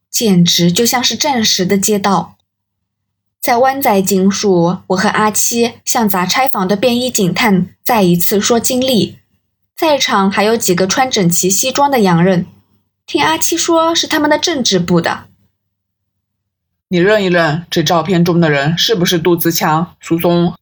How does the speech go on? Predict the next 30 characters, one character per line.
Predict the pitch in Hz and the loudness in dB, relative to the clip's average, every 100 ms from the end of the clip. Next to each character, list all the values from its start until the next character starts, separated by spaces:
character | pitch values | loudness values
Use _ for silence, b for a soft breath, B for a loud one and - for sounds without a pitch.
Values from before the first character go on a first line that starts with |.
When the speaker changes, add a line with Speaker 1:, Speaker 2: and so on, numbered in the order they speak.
| - | -4
Speaker 2:
和 | 156 | -2
邹 | 156 196 | 0 0
静 | 214 208 | 0 0
心？” | 196 233 262 - _ _ _ _ _ _ _ _ | 0 -2 -6 -12 _ _ _ _ _ _ _ _
Speaker 1:
一 | 202 | -2
位 | 226 247 | 2 2
警 | - 185 | 4 2
探 | 175 277 | 2 0
对 | 240 | 0
我 | 208 175 | 2 2
说， | 196 226 226 - _ _ _ | 0 0 0 -4 _ _ _
他 | - 226 | -8 -2
在 | 214 | 2
我 | 202 180 | 2 2
面 | 214 196 | 0 0
前 | 208 190 196 | 0 0 2
放 | 233 | 2
下 | 233 | 0
三 | 226 269 277 | 0 -2 -2
张 | 302 | -2
照 | 294 269 | 0 0
片。 | 196 240 240 - _ _ _ _ _ _ _ _ _ - | 0 -2 -2 -4 _ _ _ _ _ _ _ _ _ -4
Speaker 2:
“这 | 339 | -2
个 | 302 | 0
没 | 214 147 | 0 0
错， | 160 220 | 0 -2
是 | 247 | -2
杜 | 269 269 | -2 -2
自 | 240 | 0
强， | 226 185 160 170 | -2 0 0 -4